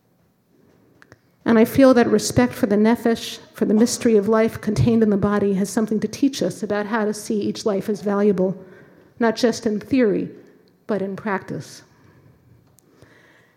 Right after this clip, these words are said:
I have this week been reading Rabbi David Seidenberg's new book, Kabbalah and Ecology,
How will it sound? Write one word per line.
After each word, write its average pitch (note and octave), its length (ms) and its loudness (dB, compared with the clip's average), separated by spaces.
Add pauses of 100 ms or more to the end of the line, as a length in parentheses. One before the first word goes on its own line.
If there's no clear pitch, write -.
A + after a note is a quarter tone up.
(1000)
I B3 40 -4
have B3 300 -2
this A#3+ 240 -4
week B3+ 220 0
been A#3 160 4
reading A3 440 2 (680)
Rabbi A3+ 280 4
David A3 280 4
Seidenberg's A#3 680 4
new G#3+ 140 4
book, F#3+ 520 0
Kabbalah A3 500 0
and G#3 100 -6
Ecology, G#3 720 -2